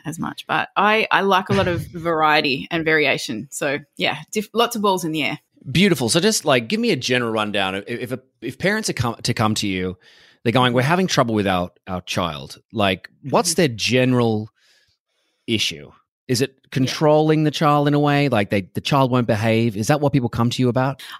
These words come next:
Speaker 1: I think there's two things that I find parents come to. The first one is usually about, "My child just keeps having big feelings." So lots of meltdowns, lots of feelings. They often go, "Is this normal?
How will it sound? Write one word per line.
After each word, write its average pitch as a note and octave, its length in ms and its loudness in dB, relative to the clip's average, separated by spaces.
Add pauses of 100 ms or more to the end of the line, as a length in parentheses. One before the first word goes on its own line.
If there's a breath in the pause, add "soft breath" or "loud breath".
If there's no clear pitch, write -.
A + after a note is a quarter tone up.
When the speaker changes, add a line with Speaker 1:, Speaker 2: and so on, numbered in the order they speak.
Speaker 1:
I - 60 0
think G#4 300 -4
there's A#4 180 2
two A3 320 0
things F3+ 440 -2
that F3+ 140 -2
I D#3+ 100 -2
find E3 440 -2
parents D#3+ 340 -2
come D3 280 -2
to. - 440 -4
The E3 160 -8
first A#3+ 300 0
one F#4 100 2
is A#3 140 2
usually F3+ 320 2
about, D#3 540 0
"My D3+ 140 0
child D#3 300 -2
just - 140 -8
keeps - 200 -8
having D3 220 -6
big C#3 160 -6
feelings." - 460 -8
So D3 140 0
lots D#3+ 280 -2
of D#3+ 60 -2
meltdowns, F3+ 640 2
lots - 120 -4
of - 80 -12
feelings. E3+ 640 0
They D#3+ 160 4
often E3+ 240 -2
go, D#3+ 140 0
"Is D#3 260 -2
this D3 160 -6
normal? G3+ 560 2